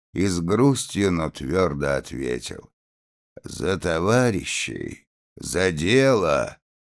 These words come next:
я всё могу и убью, хоть сына".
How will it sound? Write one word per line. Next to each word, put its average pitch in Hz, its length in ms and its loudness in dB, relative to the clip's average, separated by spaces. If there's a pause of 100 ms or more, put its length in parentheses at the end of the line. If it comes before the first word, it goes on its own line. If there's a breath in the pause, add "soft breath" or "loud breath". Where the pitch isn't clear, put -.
(100)
я 95 480 2
всё 82 640 0
могу 78 680 0 (340)
и 82 220 -4
убью, 107 1120 2 (460)
хоть 110 300 0
сына". 78 720 0